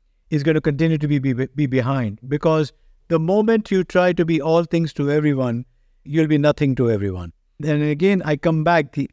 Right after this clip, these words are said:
answer to your question is sustainability. We can't preserve the current academic model. If you are telling me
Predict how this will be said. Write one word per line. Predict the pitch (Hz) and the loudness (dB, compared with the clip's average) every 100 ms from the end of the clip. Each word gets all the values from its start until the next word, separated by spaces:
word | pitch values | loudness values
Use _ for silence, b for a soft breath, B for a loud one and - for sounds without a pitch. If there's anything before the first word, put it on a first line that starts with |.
| - | -6
answer | 151 190 - 190 | 0 0 0 -2
to | 180 | 0
your | 165 | 0
question | 160 160 - 147 139 | 2 0 0 -4 -2
is | 131 117 - _ _ _ _ | -2 -4 -12 _ _ _ _
sustainability. | - 127 151 135 120 110 101 98 90 _ _ - | -6 -4 0 0 0 -2 -6 -10 -14 _ _ -8
We | 175 | -4
can't | 185 202 214 208 | 0 0 2 0
preserve | 175 175 185 | -2 0 0
the | 170 | -2
current | - 175 190 180 | 2 2 0 -4
academic | 156 165 170 165 156 | -4 -2 -2 -2 -2
model. | 147 147 139 | -2 -2 -2
If | 135 190 | -4 0
you | 220 | 0
are | |
telling | 208 190 185 170 | 2 2 2 0
me | 147 135 | 0 0